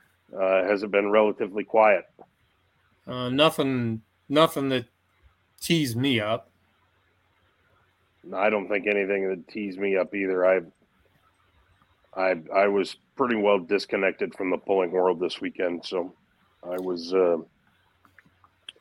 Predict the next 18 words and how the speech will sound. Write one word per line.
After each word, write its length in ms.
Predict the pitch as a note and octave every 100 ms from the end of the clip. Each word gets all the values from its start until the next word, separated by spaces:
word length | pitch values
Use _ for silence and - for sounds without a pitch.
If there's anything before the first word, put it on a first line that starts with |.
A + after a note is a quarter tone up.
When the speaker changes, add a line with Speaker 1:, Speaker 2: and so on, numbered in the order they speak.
| _ _ _ -
Speaker 1:
two 160 | G3 F#3+
funerals 480 | F#3+ F3 D#3 C#3
in 120 | C3 A2+
three 220 | B2+ B2
days 260 | A2+ G2
sucks. 460 | - - F#2+ - -
Let's 140 | - -
put 160 | -
it 80 | -
that 160 | G2 F#2
way. 140 | F2 - _ _ _ _ _ _
Speaker 2:
Yeah, 300 | A2+ A2 G#2+ - -
no, 440 | - C3+ C3+ C3 C3 D#3
that's 200 | B2 -
fine. 360 | A2+ A#2 A#2 G#2+
You 120 | B2+ A#2
know, 180 | A2+ A#2
it, 200 | C#3